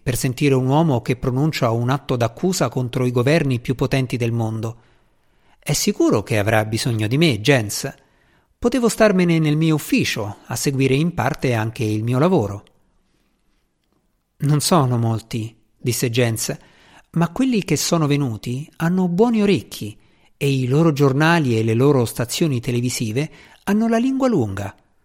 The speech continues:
Avrò bisogno di lei, stia tranquillo.» Si avviò verso il centro del tavolo. «Non vuoi aspettare?», chiese Lynn. «Molta gente sta ancora entrando.»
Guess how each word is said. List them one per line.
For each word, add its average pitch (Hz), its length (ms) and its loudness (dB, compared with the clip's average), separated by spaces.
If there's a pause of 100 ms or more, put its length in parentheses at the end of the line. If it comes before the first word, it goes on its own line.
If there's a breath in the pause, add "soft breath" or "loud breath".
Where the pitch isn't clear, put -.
(400)
Avrò 131 260 0
bisogno 135 400 2
di 127 100 2
lei, 113 520 2
stia - 260 -2
tranquillo.» 107 640 -4 (2500)
Si - 240 -4
avviò 220 400 0
verso 139 400 0
il 165 100 2
centro 110 360 -4
del 170 160 -2
tavolo. 101 480 -8 (1700)
«Non 202 180 2
vuoi 156 260 4
aspettare?», 117 840 -2 (220)
chiese 123 280 -2
Lynn. 117 280 0 (580 loud breath)
«Molta 208 280 0
gente 240 300 0
sta - 160 -4
ancora 123 340 0
entrando.» 117 680 -2